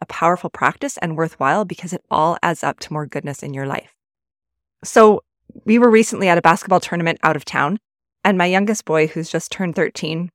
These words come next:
started to complain about this pain in his tooth. And I realized, like, "Oh, he's got a problem here with this tooth." And luckily, our dentist had a child on the same team. And so I said to him, "Hey, can you just look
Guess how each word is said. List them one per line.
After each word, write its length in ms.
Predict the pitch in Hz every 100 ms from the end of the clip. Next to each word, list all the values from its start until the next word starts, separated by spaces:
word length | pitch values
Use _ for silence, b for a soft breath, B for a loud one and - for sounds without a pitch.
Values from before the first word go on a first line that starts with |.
| _
started 340 | - 208 190
to 100 | -
complain 480 | - 196 - 185 202 -
about 300 | 160 151 -
this 180 | 160 -
pain 320 | - 277 180
in 140 | - 156
his 260 | 165 165 -
tooth. 480 | - 269 143 - - _ _ _ _ _ _ -
And 500 | 180 170 165 156 175 _ _ _ _ -
I 60 | 196
realized, 520 | 175 196 180 147 -
like, 140 | 151 -
"Oh, 320 | 226 240 151
he's 280 | 147 - 254
got 160 | - 139
a 60 |
problem 360 | - 160 170 160
here 260 | - 127 143
with 140 | 147
this 200 | 135 -
tooth." 360 | - 156 143 - -
And 260 | 151 151 -
luckily, 640 | 175 240 - 156 151 214
our 140 | 165 165
dentist 560 | 185 190 147 190 -
had 380 | 190 - 156 143
a 60 | -
child 360 | - 151 160
on 100 | 160
the 60 | 156
same 260 | - 156 151
team. 320 | - 170 190
And 140 | -
so 240 | - 151 -
I 180 | 160 151
said 200 | - 160
to 80 | 170
him, 120 | 156
"Hey, 160 | 160 156
can 160 | 180
you 80 | 262
just 240 | 359 -
look 180 | 165 165